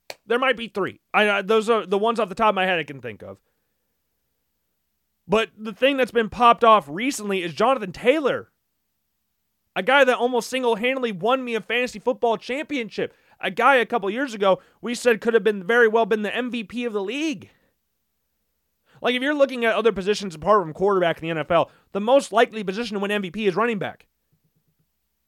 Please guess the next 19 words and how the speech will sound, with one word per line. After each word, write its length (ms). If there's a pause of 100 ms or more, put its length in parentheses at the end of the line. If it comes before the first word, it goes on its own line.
(880)
But 320
again, 460 (380)
the 120
money 580
is 220
just 280
so 300
insane 760
<laughs> 40
that 240
people 260
are 120
starting 360
to 140 (720)
ease 260
off 240
a 60
little 220
bit. 260